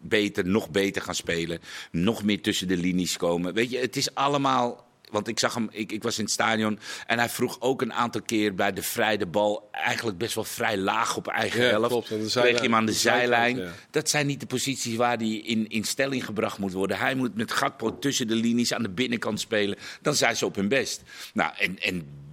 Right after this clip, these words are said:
Speaker 1: dat soort momenten, dan zie je, oké, hij is nog niet helemaal in zijn, in zijn hum. Nou, en dat komt vanzelf. Als die goal gevallen is, dan, dan ga je zien, dan, eh, vallen er veel meer.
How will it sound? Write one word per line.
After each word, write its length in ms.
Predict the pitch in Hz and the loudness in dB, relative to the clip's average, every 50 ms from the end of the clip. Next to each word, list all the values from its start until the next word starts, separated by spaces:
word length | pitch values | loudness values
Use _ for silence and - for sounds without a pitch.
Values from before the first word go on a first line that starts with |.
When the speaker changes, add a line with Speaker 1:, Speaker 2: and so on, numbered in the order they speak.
| - - - | -20 -20 -2
Speaker 1:
dat 220 | - 120 131 - - | 0 0 2 2 2
soort 240 | - 123 104 85 87 | 0 0 0 0 0
momenten, 440 | 92 95 95 104 110 120 120 123 | 0 2 2 4 2 2 0 0
dan 120 | 98 - - | -2 0 -2
zie 180 | - 95 98 | 0 0 0
je, 160 | 98 95 90 - | 2 2 0 0
oké, 180 | 95 - 95 | -2 -2 -2
hij 220 | 82 78 80 90 92 | -2 0 0 -2 -2
is 80 | - | -2
nog 100 | 92 95 | -2 0
niet 120 | 101 104 98 | 0 0 0
helemaal 260 | 101 98 95 95 92 | 0 0 0 0 0
in 120 | 92 90 | 0 -2
zijn, 280 | 82 - 98 87 90 90 - | -2 -2 -2 -2 -2 -4 -4
in 200 | 95 92 90 80 | -4 -4 -4 -4
zijn 360 | 90 95 87 85 82 78 - 80 | -6 -6 -6 -6 -6 -8 -10 -4
hum. 280 | 78 98 95 80 71 71 - - - - - - - _ | -2 0 0 0 -2 -6 -10 -16 -18 -18 -20 -20 -14 _
Nou, 140 | - 117 90 | -6 -6 -2
en 140 | 107 110 110 | -2 0 0
dat 180 | 113 117 - | 0 0 0
komt 200 | - 127 120 110 | 0 0 0 0
vanzelf. 460 | - 113 95 101 104 101 101 92 - | 0 -2 0 0 2 2 2 0 0
Als 120 | 101 98 - | -2 -4 -4
die 120 | - 107 92 | -4 -4 0
goal 200 | 120 113 117 113 | 2 2 2 2
gevallen 420 | - 104 - - 101 98 98 95 | 0 -4 -4 -2 -2 0 0 0
is, 140 | 92 - - | -2 -2 -2
dan, 220 | 95 92 92 92 | -2 -2 -2 -2
dan 140 | 90 90 87 | -4 -4 -4
ga 100 | - - | -4 -2
je 140 | 90 92 87 | -2 -2 -2
zien, 260 | 78 92 95 92 92 | -2 -2 -2 -2 0
dan, 300 | 87 87 85 87 87 87 | -2 -2 -2 -2 -4 -4
eh, 260 | 85 87 85 87 87 87 87 - | -4 -4 -2 -2 -4 -4 -6 -4
vallen 280 | - 92 87 92 90 | -4 -4 -2 -2 -2
er 80 | 85 - | -4 -6
veel 220 | - - 90 90 | -4 -2 -2 -2
meer. 260 | 87 85 87 90 87 | 0 -2 -2 -2 -4